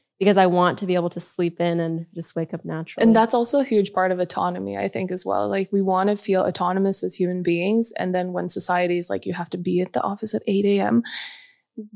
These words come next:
Speaker 2: whether we have our dream jobs or not, we don't wanna
Speaker 1: <laughs>
Speaker 2: be, we don't wanna be told where to be at eight A M, I think.
Speaker 1: Yeah.
Speaker 2: Yeah.
Speaker 1: I'm really excited that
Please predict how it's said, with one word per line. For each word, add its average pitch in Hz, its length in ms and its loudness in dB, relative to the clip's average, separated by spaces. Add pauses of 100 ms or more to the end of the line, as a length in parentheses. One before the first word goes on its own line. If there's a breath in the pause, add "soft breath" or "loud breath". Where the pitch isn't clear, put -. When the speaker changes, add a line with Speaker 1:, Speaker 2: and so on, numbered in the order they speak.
(160)
Speaker 2:
whether 240 360 8
we 269 120 8
have 214 200 6
our 196 100 6
dream 196 280 4
jobs 190 420 4
or 247 60 8
not, 214 420 8
we 240 200 8
don't 262 340 8
wanna 247 280 8
Speaker 1:
<laughs> 220 40 4
Speaker 2:
be, 226 500 6
we 247 220 4
don't 247 200 6
wanna 277 180 4
be 254 120 4
told 196 440 4
where 185 200 4
to 180 80 2
be 170 220 2
at 170 100 4
eight 175 220 4
A 165 180 2
M, - 200 0
I 208 160 -2
think. - 360 -6 (100)
Speaker 1:
Yeah. 208 460 0
Speaker 2:
Yeah. 202 300 0 (140)
Speaker 1:
I'm 277 260 8
really 285 280 8
excited 247 440 6
that 202 260 6